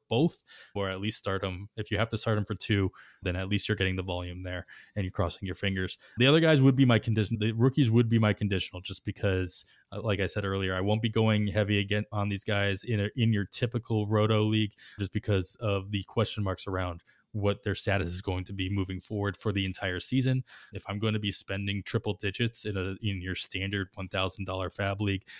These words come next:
I wanna make sure these guys are gonna be on my roster for quite some time, and they're going to be able to impact my roster for quite some time. I don't know if either one of these guys get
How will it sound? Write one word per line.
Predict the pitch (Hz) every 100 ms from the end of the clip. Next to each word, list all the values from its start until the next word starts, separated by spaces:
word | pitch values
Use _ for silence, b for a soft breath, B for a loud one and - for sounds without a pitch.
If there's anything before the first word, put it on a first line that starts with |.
| B -
I |
wanna | 98 101
make | 90 82
sure | -
these | 95 92 -
guys | 92 92
are |
gonna | 92
be | 90
on | 90
my | 90 92
roster | 90 95 - 95
for | - 104 95 95 92 90
quite | - 104
some | - 95
time, | 98 92 90
and | 95
they're | 107
going | 113
to | 104
be | 98
able | 95
to | 117
impact | 165 127 104
my | 101
roster | 95 92 - 95
for | 98
quite | 104 95
some | 95 95
time. | 98 90 B B B -
I | 110
don't | 110 113 107
know | 110 110 110 107
if | 101 -
either | - 123 131
one | 127 127
of | 123
these | 113
guys | 120 113 -
get | 123 110